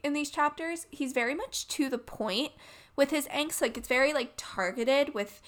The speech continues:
he's clearly upset, but he's going to do what needs to get done, and he's not gonna get, like, too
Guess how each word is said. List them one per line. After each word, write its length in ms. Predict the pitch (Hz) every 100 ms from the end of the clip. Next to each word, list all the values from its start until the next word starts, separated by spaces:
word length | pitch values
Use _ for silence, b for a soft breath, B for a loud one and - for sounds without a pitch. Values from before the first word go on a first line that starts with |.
| B
he's 240 | - 277 269
clearly 400 | - 262 254 240
upset, 480 | - - 190 226
but 120 | - 226
he's 160 | 202
going 240 | 202 185 220
to 100 | 202
do 160 | 185
what 160 | 175 -
needs 260 | 185 170 -
to 80 |
get 140 | - 180
done, 220 | 185 190
and 140 | 185
he's 160 | 185 -
not 180 | 160 -
gonna 200 | 175 170
get, 260 | 156 -
like, 240 | - 151 - b b _
too 520 | - - 185 170 165